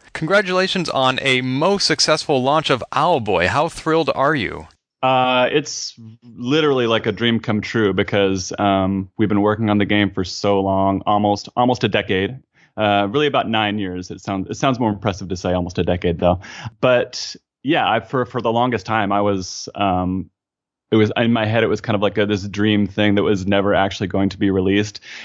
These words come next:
Speaker 2: Um, so when we actually put it out this year, November first, uh, last month, it was just, it was, it was pretty surreal. And then to see just the reaction to it and the incredibly positive response we've gotten, it's been, it's been amazing.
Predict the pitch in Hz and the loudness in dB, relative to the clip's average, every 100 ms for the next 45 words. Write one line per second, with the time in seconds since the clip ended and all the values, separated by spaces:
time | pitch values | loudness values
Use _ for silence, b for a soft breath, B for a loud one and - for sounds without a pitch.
0 | B - 104 98 101 - 117 107 104 95 | B 0 2 2 0 0 0 2 0 0
1 | 104 104 - - 101 104 - 107 104 101 | 2 2 2 0 0 -2 -2 0 0 0
2 | 95 - _ - 113 101 104 101 95 90 | -4 -10 _ 0 0 2 0 0 -6 -8
3 | 101 95 92 95 95 98 95 - 101 92 | -6 -4 -4 -2 0 0 0 2 2 2
4 | 95 - - B B B 98 95 95 95 | -2 -8 -18 B B B 0 2 4 2
5 | 87 98 92 90 92 101 90 98 95 - | 0 -2 0 0 -2 -2 0 0 0 -2
6 | - - 117 98 123 113 180 147 - 107 | -6 0 0 2 0 2 2 2 2 2
7 | 98 90 92 113 127 123 117 - 117 104 | 2 0 -2 0 2 2 0 0 2 2
8 | 98 90 101 - 98 92 95 95 98 90 | 0 0 -2 0 0 2 2 0 -6 -2
9 | 92 85 95 95 - B B B 101 98 | -2 -2 -4 -4 -8 B B B 0 0
10 | 90 _ _ - 98 107 101 98 98 98 | -2 _ _ -2 0 2 2 2 0 0
11 | 98 92 92 90 95 - 95 87 92 - | 0 -2 -2 -2 -2 -2 -2 2 2 2
12 | 92 87 - 92 87 87 92 104 90 92 | -2 -4 0 0 2 0 0 0 2 2
13 | 87 87 | 0 -2